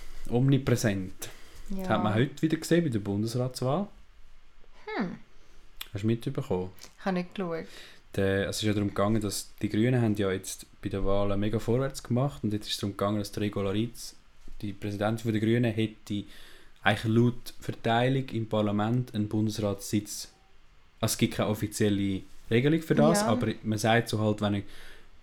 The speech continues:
Speaker 1: ein Be-, also eine Partei einen gewissen Anteil im Parlament hat, ist es wie so eine ungeschriebene Regel, dass sie dann eigentlich wie im Bundesrat sollten.
Speaker 2: Ja.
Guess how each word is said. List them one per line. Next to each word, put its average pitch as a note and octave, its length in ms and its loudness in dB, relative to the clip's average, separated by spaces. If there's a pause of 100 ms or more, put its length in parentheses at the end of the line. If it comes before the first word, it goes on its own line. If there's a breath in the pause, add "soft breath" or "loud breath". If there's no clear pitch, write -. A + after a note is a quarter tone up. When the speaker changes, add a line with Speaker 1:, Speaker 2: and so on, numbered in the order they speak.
Speaker 1:
ein G#2 220 4
Be-, G#2+ 240 6
also G#2+ 140 2
eine - 60 -4
Partei B2+ 360 2
einen B2 80 4
gewissen A#2+ 300 4
Anteil B2+ 420 4
im G#2+ 80 2
Parlament A2+ 540 4
hat, D3 240 4
ist A2+ 160 2
es A2+ 120 4
wie A2+ 120 6
so A2 340 4 (500 soft breath)
eine A2 160 2
ungeschriebene A#2 400 4
Regel, A2+ 200 6
dass G#2+ 200 0
sie G#2+ 140 0
dann G#2 140 0
eigentlich G2+ 260 0
wie G#2 140 2 (100)
im G2+ 100 2
Bundesrat G2 500 0
sollten. - 480 0 (240)
Speaker 2:
Ja. F#3 440 0